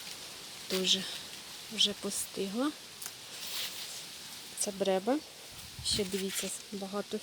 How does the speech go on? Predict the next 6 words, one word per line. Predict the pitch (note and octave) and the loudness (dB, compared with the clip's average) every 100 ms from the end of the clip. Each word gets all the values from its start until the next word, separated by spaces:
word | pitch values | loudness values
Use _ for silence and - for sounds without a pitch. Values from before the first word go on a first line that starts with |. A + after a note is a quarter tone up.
| - | 4
фіг | D#4 G4 - - - - - - - - - - D4 | 6 6 0 -12 -16 -16 -8 -4 -2 -4 -10 -4 0
на | C#4+ | 4
ньому. | C#4 C#4 C#4 C4 B3+ - - - - - - - - - - - | 6 6 6 4 0 -4 -8 -14 -14 -12 -12 -12 -16 -8 -6 -4
То | - F3 | -2 4
ще | - G#3 | 4 4
буде. | F#3+ D3 - - | 2 -2 -2 -4